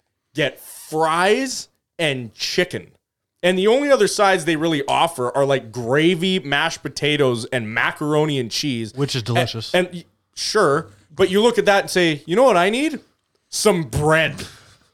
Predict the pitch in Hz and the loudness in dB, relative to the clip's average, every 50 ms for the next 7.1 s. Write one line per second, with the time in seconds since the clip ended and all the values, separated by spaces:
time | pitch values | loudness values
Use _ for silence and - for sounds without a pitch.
0 | _ _ _ _ _ _ _ _ _ _ _ - 202 196 185 - - 196 196 214 | _ _ _ _ _ _ _ _ _ _ _ 2 2 2 2 0 -2 0 2 2
1 | 262 269 294 294 277 277 - 226 196 156 131 120 147 170 160 180 185 185 175 156 | 4 4 4 4 4 2 0 -2 -4 -4 -4 -4 0 2 4 4 4 2 0 0
2 | 135 156 160 - - - - - 185 190 180 180 175 165 147 135 143 143 139 139 | 0 -2 -2 -2 -4 -4 0 0 2 2 2 0 0 2 2 4 4 2 2 2
3 | 143 143 131 127 - - - 156 160 170 170 - - 135 104 104 101 107 - 151 | 2 2 2 2 0 0 2 2 2 2 0 0 -2 -2 -2 -4 -4 0 2 4
4 | - 240 226 - 185 226 262 262 302 269 233 - - 180 226 262 302 302 262 - | 4 4 4 2 0 -2 -2 0 0 0 0 -2 -2 -4 -2 -2 0 -2 0 2
5 | - 220 208 180 165 160 165 185 180 220 202 175 147 170 175 170 170 170 160 135 | 2 4 4 4 2 2 0 0 2 0 0 0 2 2 4 4 4 2 2 0
6 | 135 120 170 175 190 190 185 - 202 175 147 - - - 170 160 151 151 147 139 | -2 0 0 0 0 0 -2 0 0 0 0 -2 0 2 4 4 4 4 4 2
7 | 139 135 | 0 -2